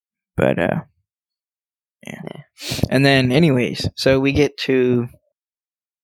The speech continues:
Speaker 1: um, I guess when the apostles are dead, we kinda get to,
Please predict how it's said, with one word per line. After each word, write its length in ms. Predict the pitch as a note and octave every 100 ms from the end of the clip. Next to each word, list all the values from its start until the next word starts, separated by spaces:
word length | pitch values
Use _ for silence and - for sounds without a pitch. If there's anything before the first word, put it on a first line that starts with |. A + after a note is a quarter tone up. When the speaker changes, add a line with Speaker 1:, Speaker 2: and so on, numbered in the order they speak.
| _ _ _ _ _ - -
Speaker 1:
um, 600 | A#2+ A2+ A#2 C#3+ - D#3 _ _ _ _ _ _ _ _ _ _ -
I 80 | G#2+
guess 420 | C#3+ D3+ - -
when 240 | C3 B2
the 480 | B2 A2 G2+ G2 - _ _ _ _ _ _ -
apostles 520 | - B2 B2 - A2+
are 60 | D#2+
dead, 400 | G#2+ A#2 G2+ F#2+
we 80 | A#2+ _ _ _ _ -
kinda 220 | A#2+ A#2
get 240 | A2 -
to, 460 | - A#2+ A#2 G2 F2